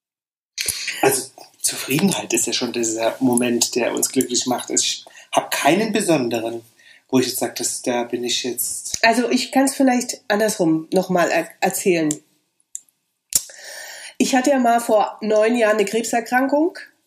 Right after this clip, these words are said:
Speaker 2: und hab mich zwei Jahre damit rumgeschlagen, ob ich dieses Leben noch weiterleben darf oder nicht, mit Chemotherapie und so weiter. Ich hatte danach wirklich Probleme, in die Branche zurückzugehen, weil ich natürlich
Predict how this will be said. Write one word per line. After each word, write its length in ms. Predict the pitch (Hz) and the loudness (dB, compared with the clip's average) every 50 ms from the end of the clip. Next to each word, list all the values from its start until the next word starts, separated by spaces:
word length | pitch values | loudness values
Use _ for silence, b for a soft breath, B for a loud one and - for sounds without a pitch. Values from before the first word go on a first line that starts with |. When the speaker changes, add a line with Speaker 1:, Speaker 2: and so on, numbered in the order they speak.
| - - | -6 -2
Speaker 2:
und 260 | 233 226 220 - - | -2 -2 -2 -2 -2
hab 160 | 220 208 - | -2 -2 0
mich 200 | 240 226 - - | -2 -4 -4 -6
zwei 220 | - - 190 185 190 | -2 2 2 4 4
Jahre 220 | 202 214 214 220 | 4 4 2 2
damit 320 | 208 202 196 208 208 202 202 | 2 2 2 2 0 0 0
rumgeschlagen, 640 | 214 208 214 240 226 - - 214 190 190 196 208 202 | -2 -2 -2 -2 -4 -2 0 2 2 2 2 2 0
ob 140 | 214 202 | 0 -2
ich 100 | 214 202 | -4 -4
dieses 300 | - 214 196 190 190 - | -2 -2 -2 -2 -2 0
Leben 240 | 185 185 196 202 208 | 2 2 2 2 2
noch 160 | 220 196 - | 0 0 2
weiterleben 460 | 165 170 185 208 202 202 220 214 214 208 | 2 2 2 2 2 2 2 0 2 2
darf 200 | 208 208 208 - | 2 2 2 0
oder 180 | 208 208 202 | -2 0 2
nicht, 380 | 196 165 147 - - - - _ _ | 2 2 2 0 -4 -10 -16 _ _
mit 180 | 180 185 175 - | -2 -2 -2 -2
Chemotherapie 800 | - - 185 180 175 175 175 - 190 175 175 165 170 - 190 165 | 0 2 2 2 2 0 2 0 0 0 0 -2 -2 -2 -2 0
und 140 | 151 165 | 0 0
so 140 | 170 170 151 | 0 0 0
weiter. 320 | 135 127 131 - - - - B B B B B B B B B B B B B B B B | 0 -2 0 -2 -4 -6 -6 B B B B B B B B B B B B B B B B
Ich 200 | - 247 - - | 0 0 2 4
hatte 200 | 247 269 262 349 | 2 4 4 4
danach 560 | 269 233 202 190 180 170 190 247 294 294 - - | 4 4 4 4 2 4 4 2 2 0 -2 -4
wirklich 360 | 226 240 - 302 302 302 - | -4 0 2 2 2 2 0
Probleme, 520 | - 240 233 196 190 190 196 220 254 - - | -4 -4 -2 2 4 4 4 4 4 2 2
in 60 | 247 | 0
die 80 | 226 240 | -2 -2
Branche 440 | - 170 170 185 214 214 269 269 262 | 0 2 2 2 4 2 2 0 0
zurückzugehen, 720 | - 262 240 262 262 254 - 269 262 254 233 240 247 233 | 0 0 0 0 0 0 -2 -2 0 0 2 0 2 2
weil 120 | 220 208 226 | 2 2 2
ich 80 | 226 226 | 0 0
natürlich 720 | 220 214 - - 233 240 254 277 269 - - - - | 0 -2 0 -2 2 2 2 2 2 -2 -8 -12 -16